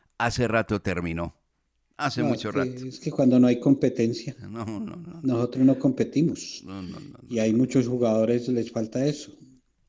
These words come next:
Speaker 2: competencia, saber que están en la cancha, eh, compitiendo. Y, ay, lo del Once Caldas, hombre, qué tristeza.
Speaker 1: Bueno, y del Once Caldas, a propósito, ¿qué hay fuera de la ecografía que le practicaron a Harrison Otálvaro,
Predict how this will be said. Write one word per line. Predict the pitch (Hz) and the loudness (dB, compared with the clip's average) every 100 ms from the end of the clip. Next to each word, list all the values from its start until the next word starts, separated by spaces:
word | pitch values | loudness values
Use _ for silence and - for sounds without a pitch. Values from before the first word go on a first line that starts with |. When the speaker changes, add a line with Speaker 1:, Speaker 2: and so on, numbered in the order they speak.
| _ | _
Speaker 2:
competencia, | 117 110 110 131 139 120 - - _ _ _ _ | -6 -4 -2 2 2 0 -4 -12 _ _ _ _
saber | _ 117 113 113 | _ -2 0 0
que | - | -2
están | 127 135 131 | -2 2 4
en | 131 127 123 123 | 6 6 6 4
la | 113 110 | 2 0
cancha, | 117 113 - 127 123 - - - - | -2 -2 -2 -2 -2 -8 -20 -20 -10
eh, | 123 110 | -6 -6
compitiendo. | - 104 - - 117 131 120 110 | -4 -6 -6 -6 2 6 6 4
Y, | 98 98 - _ _ _ _ _ | -2 -8 -14 _ _ _ _ _
ay, | 117 123 123 | -12 -6 -2
lo | 123 | 0
del | 120 113 | 4 4
Once | 117 123 | 4 0
Caldas, | - 120 113 110 | -2 -2 -2 -6
hombre, | 113 110 - - | -6 -8 -8 -20
qué | - | -20
tristeza. | - 123 110 107 113 | -14 -10 -10 -4 0
Speaker 1:
Bueno, | 139 117 - _ _ | 2 0 -6 _ _
y | 131 | -4
del | 110 110 | -4 -4
Once | 113 131 | -4 -6
Caldas, | 127 127 127 | -6 -6 -8
a | |
propósito, | 104 92 101 117 110 | -8 -10 -10 -10 -10
¿qué | 110 | -6
hay | 117 | -4
fuera | 117 123 | -4 -2
de | 123 | -2
la | 113 | -4
ecografía | 101 101 95 92 107 - | -6 -6 -4 -4 -6 -6
que | |
le | 113 | -6
practicaron | - 92 - 92 101 120 | -6 -10 -8 -6 -4 -4
a | 98 90 - | -6 -8 -14
Harrison | - 139 131 127 123 101 | -6 -2 -2 -4 -4 -4
Otálvaro, | 92 - 151 131 98 82 78 | -4 -2 -2 -2 -4 -6 -10